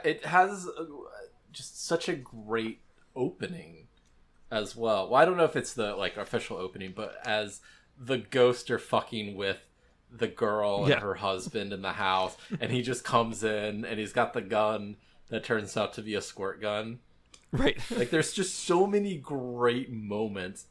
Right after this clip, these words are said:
Speaker 1: in that opening part of, like, oh, he's a, he's a cheap Ghostbuster, and then it turns out that he's a con man. He is
Speaker 2: Right, right,
Speaker 1: basically
Speaker 2: yeah.
Speaker 1: what Peter Venkman would be if he could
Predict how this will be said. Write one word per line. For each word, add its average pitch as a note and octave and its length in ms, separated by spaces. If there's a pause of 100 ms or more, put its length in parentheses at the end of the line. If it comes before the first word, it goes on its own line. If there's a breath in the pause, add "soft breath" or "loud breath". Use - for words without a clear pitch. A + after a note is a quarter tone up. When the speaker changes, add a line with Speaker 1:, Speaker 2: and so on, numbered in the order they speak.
(120)
Speaker 1:
in G#2+ 360
that F2+ 540 (560)
opening G#2 480
part F#2+ 360
of, F#2+ 120
like, G2 300 (260 soft breath)
oh, D3+ 180
he's C3 200
a, A#2+ 140
he's A#2+ 240
a G#2+ 380
cheap - 480
Ghostbuster, G2+ 880 (360 soft breath)
and C#3 180
then C3+ 80
it - 100
turns D#3 340
out C#3 180
that A#2+ 120
he's B2+ 160
a A#2 80
con G#2+ 560
man. F2 440 (1000)
He D#3+ 200
is E3+ 160
Speaker 2:
Right, D#3 80
right, C3 120
Speaker 1:
basically D#3+ 420
Speaker 2:
yeah. C#3+ 40
Speaker 1:
what C3+ 320
Peter C#3 400
Venkman A#2 720 (360 soft breath)
would C3 840
be B2 580
if A#2 200
he C#3 120
could A#2+ 280